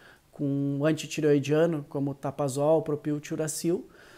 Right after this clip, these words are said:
ah, a gente acompanha os hormônios, né, vai observando pra ver se T quatro livre e T três estão entrando pra dentro da faixa da normalidade,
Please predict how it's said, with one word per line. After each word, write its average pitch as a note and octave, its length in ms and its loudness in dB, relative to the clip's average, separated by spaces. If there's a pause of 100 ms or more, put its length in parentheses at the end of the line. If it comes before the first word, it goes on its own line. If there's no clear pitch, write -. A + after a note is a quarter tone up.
(260)
ah, E3 420 4
a D#3+ 80 4
gente D#3+ 260 -2
acompanha E3+ 920 4
os D3+ 240 0
hormônios, G3 580 4
né, D3+ 180 0
vai D3 240 0
observando D#3 720 0
pra D#3 140 -4
ver C#3+ 160 -2
se C#3+ 100 -10
T C#3+ 160 -6
quatro C#3+ 400 -6
livre D3+ 240 0
e C#3+ 40 -12
T D3 140 -2
três D3 360 0
estão C#3 440 -4
entrando C#3+ 560 0
pra D3 140 -2
dentro C#3 260 -4
da C#3+ 80 -6
faixa C#3 300 -8
da C#3+ 140 -4
normalidade, E3+ 760 -2